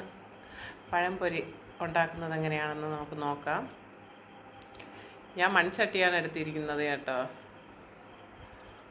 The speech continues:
മൺചട്ടിയിൽ വെച്ച് പൊരിച്ചതാണ്. നല്ല ക്രിസ്പി ആയിട്ട് വന്നിട്ടുണ്ട്. വാഴയ്ക്ക മുക്കാൻ വേണ്ടിയിട്ട് ഞാൻ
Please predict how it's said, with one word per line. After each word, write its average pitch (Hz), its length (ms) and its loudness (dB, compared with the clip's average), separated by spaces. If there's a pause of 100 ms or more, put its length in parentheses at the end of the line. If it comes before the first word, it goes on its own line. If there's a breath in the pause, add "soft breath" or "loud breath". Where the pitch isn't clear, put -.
(460)
മൺചട്ടിയിൽ 156 540 -2
വെച്ച് 147 240 -2
പൊരിച്ചതാണ്. 143 760 -2 (2250 loud breath)
നല്ല 170 240 6
ക്രിസ്പി 170 480 -2
ആയിട്ട് 160 320 8
വന്നിട്ടുണ്ട്. 147 760 0 (2000 loud breath)
വാഴയ്ക്ക 180 500 6
മുക്കാൻ 175 400 2
വേണ്ടിയിട്ട് 175 680 0 (440)
ഞാൻ 175 360 2